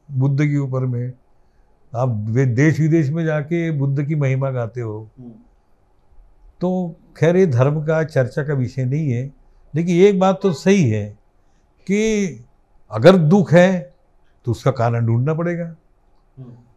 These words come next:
Speaker 1: और कारण की नष्टता की तरफ में तुम्हारा निदान और समाधान लेके जाना पड़ेगा। अगर जातिगत अन्याय है तो फिर जातिगत आरक्षण होना चाहिए।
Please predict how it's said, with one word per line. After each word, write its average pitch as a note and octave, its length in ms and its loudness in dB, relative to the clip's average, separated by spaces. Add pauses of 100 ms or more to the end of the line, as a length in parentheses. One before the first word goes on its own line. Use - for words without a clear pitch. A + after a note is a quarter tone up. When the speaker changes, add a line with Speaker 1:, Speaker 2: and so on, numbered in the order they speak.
(180)
Speaker 1:
और B2+ 300 2
कारण D3+ 360 6
की F3 140 2
नष्टता D3+ 520 2
की D#3 120 -2
तरफ D#3 260 0
में D3+ 220 -4
तुम्हारा C#3+ 360 -2
निदान C3+ 400 0
और C#3+ 160 -2
समाधान C3+ 540 -4 (300)
लेके B2 240 0
जाना A#2+ 260 2
पड़ेगा। D3+ 460 -2 (640)
अगर E3+ 260 6
जातिगत F3 560 4
अन्याय D#3+ 360 2
है D#3 520 2 (480)
तो B2+ 80 0
फिर C#3+ 120 2
जातिगत B2+ 540 4
आरक्षण A#2+ 440 -2
होना A2 240 -2
चाहिए। C#3+ 400 -6